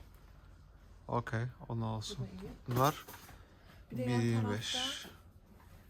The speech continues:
Speaker 2: şurada kulak çöpü var. Kulak çöpü de lazım.
Speaker 1: Hangisini alacaksın?
Speaker 2: Kulak çöpü de şu iyi, üç yüz tane.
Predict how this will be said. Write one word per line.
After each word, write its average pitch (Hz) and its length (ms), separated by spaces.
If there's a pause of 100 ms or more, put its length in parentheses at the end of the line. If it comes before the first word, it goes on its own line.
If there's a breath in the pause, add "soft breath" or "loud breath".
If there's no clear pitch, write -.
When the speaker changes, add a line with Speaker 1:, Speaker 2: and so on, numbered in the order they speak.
(320)
Speaker 2:
şurada 254 260
kulak 254 360
çöpü 254 240
var. 240 160 (140)
Kulak 233 280
çöpü 226 240
de 247 40 (200)
lazım. 190 320 (260)
Speaker 1:
Hangisini 120 460
alacaksın? 110 560 (1400)
Speaker 2:
Kulak 214 300 (160)
çöpü 208 280
de 240 380 (420)
şu 247 120
iyi, 202 180
üç - 240
yüz 208 140
tane. 185 360